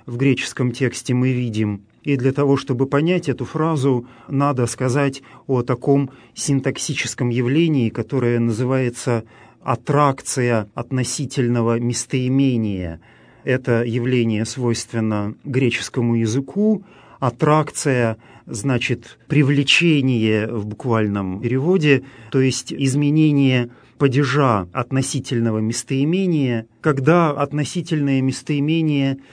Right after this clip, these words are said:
ставится не в том падеже, который требуется логикой построения фразы,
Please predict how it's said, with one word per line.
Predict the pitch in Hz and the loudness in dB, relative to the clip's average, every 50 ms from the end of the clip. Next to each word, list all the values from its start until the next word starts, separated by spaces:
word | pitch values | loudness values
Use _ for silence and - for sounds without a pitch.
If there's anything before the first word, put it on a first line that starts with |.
| - - - - | -20 -20 -20 -18
ставится | - - - - 156 147 147 135 139 135 - - - 143 139 127 120 120 - | -16 -14 -4 -2 0 0 2 0 -2 -2 -4 -2 0 2 2 2 0 -2 -4
не | 143 147 139 | -4 -4 -4
в | - - | -4 -2
том | - 190 196 196 190 165 - - | 0 2 4 4 4 0 0 -2
падеже, | 147 135 127 147 135 123 139 143 120 110 | -2 0 0 0 0 2 2 2 2 0
который | - 131 120 143 131 120 127 123 | -2 -4 -2 0 0 0 0 0
требуется | 123 143 131 131 120 117 117 113 110 - - - 127 113 107 104 110 - | 0 0 0 0 2 2 0 0 0 -4 -6 -4 -2 -2 -2 -2 -4 -6
логикой | - 139 139 143 135 123 110 123 113 - - 120 120 113 113 - 110 | -4 -2 0 2 0 0 0 -2 -4 -4 -2 -2 -2 -2 -4 -6 -8
построения | - - - - - 131 131 135 131 127 120 117 117 117 117 | -10 -10 -10 -6 -4 -2 0 0 0 0 0 0 0 -2 -4
фразы, | - - 170 185 196 202 180 127 131 120 113 107 104 | -4 -2 -2 0 0 0 0 -2 -2 -2 -2 -2 -4